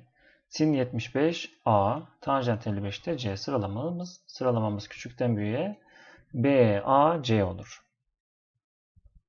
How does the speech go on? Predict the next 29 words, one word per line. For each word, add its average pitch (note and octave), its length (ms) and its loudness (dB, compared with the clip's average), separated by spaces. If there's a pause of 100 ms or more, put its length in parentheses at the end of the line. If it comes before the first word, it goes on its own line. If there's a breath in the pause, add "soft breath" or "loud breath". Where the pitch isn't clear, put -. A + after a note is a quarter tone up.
(1400 soft breath)
İkinci G3 300 -4
sorudayız. D#3 720 4 (380 loud breath)
Ee, B2+ 40 2 (420)
yine D#3+ 400 2
sıralama, C#3+ 540 2
küçükten B2+ 440 -4
büyüğe A#2+ 180 2
sıralayınız G#2 680 -2
diyor. D3 260 -2
Kotanjant D3 800 0
otuz C3+ 320 -4
beş D#3 240 -2
yerine G2 200 0
otuz A#2 300 -6
beşin B2+ 400 -4
tümleri C#3 460 -2
nedir? G#2+ 420 -2 (400 soft breath)
Doksana C3+ 400 -2
tamamlayan B2+ 380 0
açı B2+ 240 -4
nedir? C3 420 -2 (440)
Ee, G#2+ 480 0
elli C#3 320 2
beştir. G#2+ 320 0
Yani A2+ 300 0
tanjant G#2+ 520 0
elli A#2 280 -2
beş D3+ 360 -4
yazabilirim. G2 580 -4